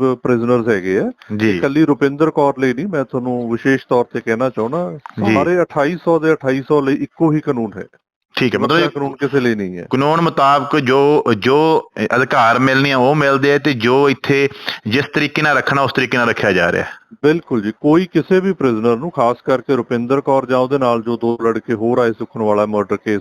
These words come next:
Speaker 1: ਦੇ ਵਿੱਚ,
Speaker 2: ਜੀ।
Speaker 1: ਕਿਸੇ ਨੂੰ ਕਿਸੇ ਪ੍ਰਕਾਰ ਦੀ ਕੋਈ ਵੱਖਰੀ ਸਹੂਲਤ ਨਹੀਂ ਦਿੱਤੀ ਜਾਂਦੀ, ਨਾ ਹੀ ਉਹ ਕੁਛ ਇਸ ਤਰ੍ਹਾਂ ਦਾ, ਅ, ਜੋ ਐਲੀਗੇਸ਼ਨ ਲਗਾ ਰਹੇ, ਉਹ 'ਚ ਕੋਈ ਸੱਚਾਈ ਹੈ।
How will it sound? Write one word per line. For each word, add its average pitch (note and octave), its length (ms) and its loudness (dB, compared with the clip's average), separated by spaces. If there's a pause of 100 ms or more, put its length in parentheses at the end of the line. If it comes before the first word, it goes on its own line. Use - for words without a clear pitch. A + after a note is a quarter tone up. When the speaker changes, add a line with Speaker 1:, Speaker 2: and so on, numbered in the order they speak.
Speaker 1:
ਦੇ A2 60 0
ਵਿੱਚ, B2 200 -2 (400)
Speaker 2:
ਜੀ। A2 120 0
Speaker 1:
ਕਿਸੇ C3+ 260 2
ਨੂੰ E3 120 -4
ਕਿਸੇ D#3 360 0
ਪ੍ਰਕਾਰ B2 380 -2
ਦੀ C#3 180 -4
ਕੋਈ D3 180 0
ਵੱਖਰੀ C3 360 -2
ਸਹੂਲਤ A2+ 420 -2
ਨਹੀਂ C#3 160 -8
ਦਿੱਤੀ C3 280 -6
ਜਾਂਦੀ, B2 360 -2 (520)
ਨਾ C#3+ 240 2
ਹੀ F3 160 2
ਉਹ E3 340 4
ਕੁਛ D3 180 0
ਇਸ C#3 160 2
ਤਰ੍ਹਾਂ C3 240 0
ਦਾ, B2+ 380 2 (540)
ਅ, - 20 0
ਜੋ B2 220 2
ਐਲੀਗੇਸ਼ਨ A#2+ 480 0
ਲਗਾ G#2+ 240 0
ਰਹੇ, A2+ 120 0
ਉਹ A#2 80 -2
'ਚ - 80 -14
ਕੋਈ A2 160 -6
ਸੱਚਾਈ F2 440 -6
ਹੈ। D#2+ 120 -20